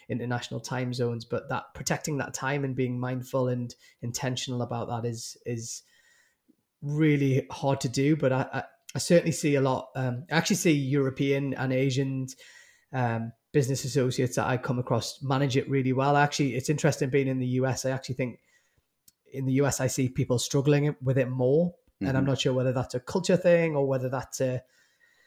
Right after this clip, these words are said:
Speaker 1: just a, you know, just the way things are here, but it's fascinating. And obviously you have a, a balanced view given your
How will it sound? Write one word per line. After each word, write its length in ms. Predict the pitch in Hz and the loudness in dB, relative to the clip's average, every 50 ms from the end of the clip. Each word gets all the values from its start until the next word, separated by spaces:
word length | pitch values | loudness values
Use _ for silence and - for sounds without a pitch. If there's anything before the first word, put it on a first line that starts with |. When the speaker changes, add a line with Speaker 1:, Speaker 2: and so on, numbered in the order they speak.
| _ _ _ _ _ _ _ _ | _ _ _ _ _ _ _ _
Speaker 1:
just 340 | _ - 185 135 - - - | _ 0 0 0 0 0 -2
a, 240 | 147 135 131 131 110 - - | -2 -2 -2 -2 -4 -6 -4
you 80 | - 139 | -4 -4
know, 180 | 120 120 107 - | -4 -4 -6 -6
just 220 | - - 139 - | -4 -4 -4 -2
the 80 | - 139 | -2 -4
way 240 | 127 127 139 139 139 | -2 0 0 0 0
things 340 | 131 - 135 135 131 120 139 | 0 0 -2 -2 0 -2 0
are 160 | 135 143 151 | 2 2 2
here, 220 | 143 170 165 151 | 2 2 0 0
but 120 | - - 139 | 0 0 -2
it's 220 | 139 135 - - | -2 -4 -4 -12
fascinating. 600 | - - 156 135 - - 156 147 143 131 123 135 | -6 -4 -4 -4 -2 -2 -2 0 0 0 0 -2
And 100 | 131 127 | -2 -2
obviously 380 | 135 127 135 131 127 - 143 135 | -2 -2 -4 -4 -4 -2 -2 0
you 120 | 135 131 | 0 0
have 200 | 113 127 123 127 | 0 0 0 0
a, 180 | 123 123 117 - - | 0 -2 -2 -4 -8
a 80 | 131 | -12
balanced 520 | 123 - - 127 131 135 131 123 127 - - | -10 -4 -2 -2 0 0 -2 -4 -6 -4 -2
view 160 | 139 135 127 | 0 0 0
given 260 | 127 135 123 127 120 | 0 0 -2 -2 -2
your 340 | 120 123 123 120 123 123 - | -2 -2 -2 -2 -2 -4 -8